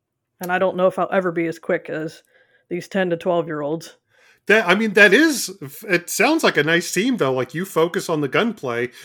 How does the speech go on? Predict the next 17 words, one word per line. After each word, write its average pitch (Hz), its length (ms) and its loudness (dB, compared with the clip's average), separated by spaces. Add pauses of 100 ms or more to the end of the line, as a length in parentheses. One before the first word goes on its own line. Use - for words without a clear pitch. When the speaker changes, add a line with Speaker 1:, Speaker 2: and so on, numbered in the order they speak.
Speaker 2:
while 151 180 4
your 143 140 0
nephew 156 340 -2
focuses 147 560 -2
on 135 260 -2
building 143 340 0
these 135 200 -6
impenetrable 139 840 -4
walls 175 360 0
around 113 280 -6
you 113 80 -14
guys. 127 440 -10 (380)
Speaker 1:
Yep. 233 260 -8 (320)
Works 220 260 -8
out 254 160 -6
pretty 240 180 -2
well. 196 380 -2